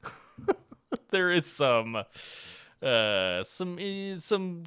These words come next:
some, uh, weirdness going on here. Some, some, uh, continuity going on here that we're, we, we aren't privy to.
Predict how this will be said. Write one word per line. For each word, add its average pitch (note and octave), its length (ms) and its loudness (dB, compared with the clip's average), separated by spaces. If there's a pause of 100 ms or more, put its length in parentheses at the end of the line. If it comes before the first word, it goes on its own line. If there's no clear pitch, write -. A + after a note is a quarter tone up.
some, F#3+ 360 -6
uh, F3 280 -4
weirdness F#3 540 0
going A2+ 300 0
on F#2 200 -2
here. F2+ 300 -10
Some, C3 540 -4
some, B2 520 2
uh, A#2+ 340 -2
continuity D3 760 0
going G#2+ 320 -2
on G#2 100 -2
here G#2+ 120 -4
that G#2 100 -4
we're, G#2+ 160 -2
we, C3 240 -8
we D3 160 -2
aren't C3+ 220 -2
privy A#2+ 360 -4
to. C2+ 400 -12